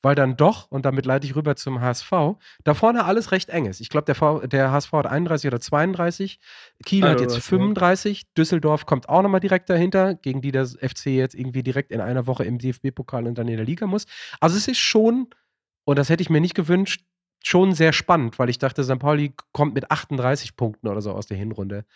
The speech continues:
Speaker 1: Deswegen ärgere ich mich ein bisschen.
Speaker 2: Ähm, sollte man sich auch, weil Sankt Pauli einfach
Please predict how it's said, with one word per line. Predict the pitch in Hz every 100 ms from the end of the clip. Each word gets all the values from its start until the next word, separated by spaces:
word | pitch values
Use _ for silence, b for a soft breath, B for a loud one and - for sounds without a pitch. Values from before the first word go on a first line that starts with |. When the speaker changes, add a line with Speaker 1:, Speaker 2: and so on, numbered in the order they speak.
| b -
Speaker 1:
Deswegen | - 131 -
ärgere | 139 123 95
ich | -
mich | 92
ein | 92
bisschen. | 87 95 92 _ _ _ _ _ _ _ _ _ _ _
Speaker 2:
Ähm, | 135 151 - 151
sollte | 160 165 220
man | 160 127
sich | 123
auch, | 123 120
weil | 135 135
Sankt | 127 131
Pauli | 147 143
einfach | 131 135